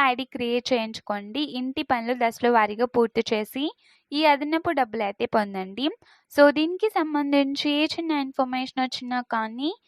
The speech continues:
నేను మన ఛానల్లో తప్పకుండా వీడియో చేసి పోస్ట్ చేస్తూ ఉంటాను. మీరు ఆ యొక్క వీడియోస్ని మిస్ కాకుండా ఉండాలంటే వెంటనే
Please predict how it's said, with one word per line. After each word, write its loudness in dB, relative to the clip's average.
నేను -2
మన 0
ఛానల్లో 0
తప్పకుండా 2
వీడియో 0
చేసి -6
పోస్ట్ 0
చేస్తూ -6
ఉంటాను. -6
మీరు 6
ఆ 6
యొక్క 0
వీడియోస్ని -2
మిస్ -4
కాకుండా -2
ఉండాలంటే -4
వెంటనే 4